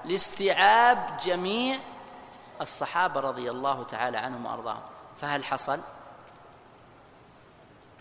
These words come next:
هل استوعب؟ ما رأيكم؟ ما استوعب. الاستيعاب شاق، مع أنه ذكر جملة، جملة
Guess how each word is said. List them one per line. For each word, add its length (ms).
هل 120
استوعب؟ 520
ما 100
رأيكم؟ 360
ما 80
استوعب. 460
الاستيعاب 760
شاق، 600
مع 200
أنه 220
ذكر 400
جملة، 580
جملة 380